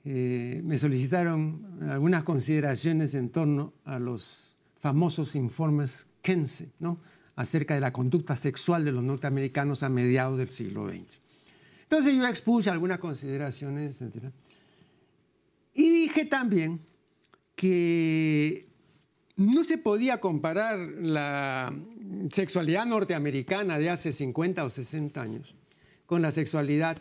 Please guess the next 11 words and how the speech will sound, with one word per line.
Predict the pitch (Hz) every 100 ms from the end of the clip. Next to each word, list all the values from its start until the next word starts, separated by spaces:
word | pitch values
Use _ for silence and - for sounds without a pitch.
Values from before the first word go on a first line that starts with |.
| 180
actual. | 147 - - 160 127 95 76 _ _ _ - _ _ _ _ _
Por | 175
una | 202 208
sencillísima | 180 156 170 202 190 175
razón, | 151 139 220 165 - -
porque | 147 131 190
hace | 180 156
cincuenta | 147 131 185 202 190
o |
sesenta | 131 139 147 175 175 139
años | 120 139